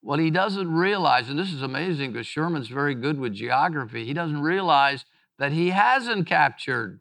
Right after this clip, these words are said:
Tunnel Hill. He's captured an intermediate hill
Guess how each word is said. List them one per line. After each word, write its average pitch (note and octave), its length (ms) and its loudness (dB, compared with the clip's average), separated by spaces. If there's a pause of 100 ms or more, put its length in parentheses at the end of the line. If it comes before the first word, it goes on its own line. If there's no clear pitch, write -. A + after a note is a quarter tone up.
(140)
Tunnel B2+ 380 -2
Hill. A2 420 -4 (240)
He's E3+ 200 0
captured F3+ 640 0
an E3+ 280 -4
intermediate F#3 1040 0 (200)
hill B2 460 0